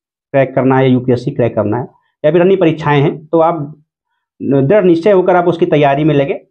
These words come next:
जितना भी समय आपके पास है, उसका सही सदुपयोग करें और जिसकी तैयारी कर रहे हैं, उसके नेचर को समझें कि परीक्षा में, जिस परीक्षा की तैयारी कर रहा हूँ, उसका नेचर क्या है, नेचर को समझें, प्रीवियस ईयर पेपर अच्छे से देखें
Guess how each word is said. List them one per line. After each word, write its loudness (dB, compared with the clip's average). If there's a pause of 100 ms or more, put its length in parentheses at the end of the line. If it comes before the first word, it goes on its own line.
जितना -2
भी 0
समय 0
आपके -4
पास -2
है, -4
उसका -4
सही 0
सदुपयोग -2
करें 0 (520)
और 2
जिसकी -2
तैयारी 2
कर 0
रहे 2
हैं, 4
उसके 0
नेचर 2
को -2
समझें 2
कि -6
परीक्षा -2
में, 2
जिस 0
परीक्षा -2
की -2
तैयारी 0
कर 0
रहा 0
हूँ, 0
उसका -2
नेचर 0
क्या -2
है, -6 (400)
नेचर 0
को 0
समझें, 0
प्रीवियस -4
ईयर 0
पेपर 0
अच्छे -2
से -2
देखें 0